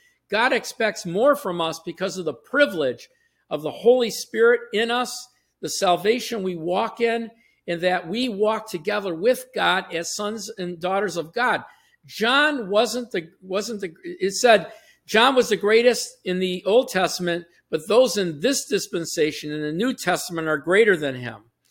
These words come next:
Why? Because we have a higher privilege than he had. And so God, when, when you look at this, we, we tend to, uh, to take that privilege and misuse it in the New Testament.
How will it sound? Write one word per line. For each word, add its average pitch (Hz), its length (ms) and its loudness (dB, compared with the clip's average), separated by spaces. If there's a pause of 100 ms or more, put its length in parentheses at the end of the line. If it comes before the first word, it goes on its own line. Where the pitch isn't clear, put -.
(300)
Why? 190 420 2
Because 185 360 -6
we 202 80 4
have 196 160 2
a 151 100 -4
higher 170 300 -2
privilege 143 800 -4 (120)
than 143 200 -6
he 135 240 -6
had. 127 260 -10 (640)
And 160 100 -2
so 180 200 0
God, 220 580 0
when, 170 240 -2
when 175 220 0
you 165 120 0
look 226 220 2
at 220 160 2
this, 147 300 -2
we, 190 200 -4
we 185 200 -4
tend 214 340 -6
to, 165 280 -6
uh, 160 340 -2 (300)
to 165 100 -6
take 233 340 2
that 170 300 2
privilege 151 480 0
and 147 100 -6
misuse 156 540 -8
it - 100 -8
in 139 60 -16
the 131 80 -10
New 143 160 -8
Testament. 156 640 -6